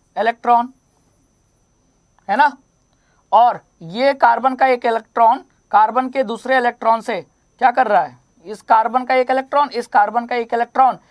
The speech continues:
ये मिलके बॉन्ड बना रहा है, ठीक है? तो इस तरीके से बॉन्ड बना और फिर इस कार्बन का एक इलेक्ट्रॉन ये, क्लियर? एक इलेक्ट्रॉन ये, इस इलेक्ट्रॉन ने ओएच के एक इलेक्ट्रॉन के साथ मिला, ऑक्सीजन के साथ बनाया और फिर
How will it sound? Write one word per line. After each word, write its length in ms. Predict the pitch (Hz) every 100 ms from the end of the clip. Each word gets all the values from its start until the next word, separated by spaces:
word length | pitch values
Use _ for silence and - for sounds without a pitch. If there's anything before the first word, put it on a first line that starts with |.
| _ -
ये 140 | 226
मिलके 260 | 240 247 247
बॉन्ड 240 | 214 220
बना 220 | 214 190
रहा 120 | 180
है, 100 | 180 - _ _ -
ठीक 140 | 226
है? 140 | 302 247 - _ _ _
तो 80 | 208
इस 220 | 220 233
तरीके 300 | 247 240 240
से 140 | 254 240
बॉन्ड 260 | 214 240
बना 280 | 240 247 294 269 _ _ _ _ _ _ _
और 100 | 196
फिर 280 | 202 294 220 - _ _ _ _ _ _ -
इस 140 | 240
कार्बन 400 | - 240 233 269
का 100 | 277
एक 200 | 262 262
इलेक्ट्रॉन 420 | 262 254 262 262
ये, 180 | 247 277 302 _ _ _ _ _ _
क्लियर? 240 | 240 285 - _ _ -
एक 180 | 226 247
इलेक्ट्रॉन 460 | 247 247 254 254
ये, 200 | 240 269 285 _ _ _ _ _ -
इस 140 | 240
इलेक्ट्रॉन 420 | 240 254 262 262 254
ने 100 | 262
ओएच 360 | - 226 247 -
के 140 | 262
एक 100 | 254
इलेक्ट्रॉन 380 | 254 240 262 247
के 60 | 254
साथ 280 | 247 247 240
मिला, 220 | 233 226 _ _ _ _ _ _ _ _
ऑक्सीजन 420 | 190 - 233 254
के 120 | 247 254
साथ 160 | 247
बनाया 400 | 220 233 220 214 214 _ _ -
और 100 | 202
फिर 320 | 269 294 202